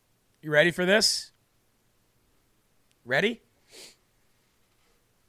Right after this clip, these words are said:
It's because when you see stuff like that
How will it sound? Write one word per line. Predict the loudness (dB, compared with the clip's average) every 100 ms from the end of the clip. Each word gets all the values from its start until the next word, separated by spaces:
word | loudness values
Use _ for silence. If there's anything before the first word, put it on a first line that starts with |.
| _ _ _ _ _ _ _ _ _ _ _ _ _ _ _ _ _ _ _ _ _ _ _ _ -18
It's | -16
because | -12 -6 2 4 4
when | 0 -6
you | -4 -4
see | -4 -2 -2 -2
stuff | -2 0 2 2 0
like | 2 2 0 -8
that | 0 4 4